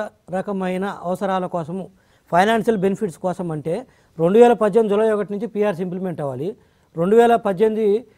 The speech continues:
మేలో పీఆర్సీ చేశారు, రెండు వేల ఇరవై అక్టోబర్లో రిపోర్ట్ ఇవ్వడం జరిగింది. వీళ్ళు రెండు వేల ఇరవై ఒకటిలో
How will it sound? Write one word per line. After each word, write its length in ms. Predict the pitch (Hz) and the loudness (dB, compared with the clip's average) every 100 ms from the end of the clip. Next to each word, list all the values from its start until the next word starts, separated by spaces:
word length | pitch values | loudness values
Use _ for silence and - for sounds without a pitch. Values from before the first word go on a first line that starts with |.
| _ | _
మేలో 340 | 156 180 226 240 | -2 4 6 6
పీఆర్సీ 420 | 202 214 214 165 | 4 2 0 -4
చేశారు, 400 | 165 156 131 175 _ _ _ - | -8 -8 -8 -12 _ _ _ -6
రెండు 200 | 170 220 | -2 4
వేల 160 | 233 233 | 4 6
ఇరవై 360 | 208 202 240 | 4 4 2
అక్టోబర్లో 460 | 214 165 226 214 214 | 2 0 0 0 0
రిపోర్ట్ 320 | 180 208 190 | -2 -2 -4
ఇవ్వడం 240 | 180 160 | -4 -6
జరిగింది. 420 | 147 131 127 175 262 _ _ 185 | -8 -8 -10 -12 -14 _ _ 0
వీళ్ళు 200 | 233 220 | 4 6
రెండు 180 | 214 | 6
వేల 160 | 240 240 | 8 8
ఇరవై 240 | 220 233 | 6 4
ఒకటిలో 500 | 220 214 247 233 220 | 2 0 -2 -2 -4